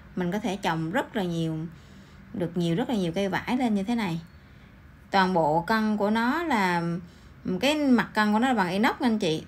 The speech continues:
để mình có thể sử dụng nó không có bị trầy xước mà nó không có làm cho cây vải mình bị hư.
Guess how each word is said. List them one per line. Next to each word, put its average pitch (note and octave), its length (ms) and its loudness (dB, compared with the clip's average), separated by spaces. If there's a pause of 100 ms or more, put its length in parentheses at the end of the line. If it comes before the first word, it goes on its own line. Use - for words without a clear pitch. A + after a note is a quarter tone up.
để D#3 300 -2
mình G#3+ 240 0
có G3 100 -4
thể G#3 160 0
sử G3+ 160 -6
dụng E3+ 400 -2
nó B3 460 -2 (460)
không G#3+ 200 -2
có A#3+ 80 -2
bị F#3 140 0
trầy E3 280 2
xước C#4+ 380 0
mà G3 100 2
nó E3+ 180 -2
không A3+ 160 -4
có A#3+ 120 -2
làm F3 280 -2
cho G3 160 -6
cây G3 180 -6
vải F3 200 -4
mình A#3 140 2
bị E3 140 0
hư. G3+ 260 2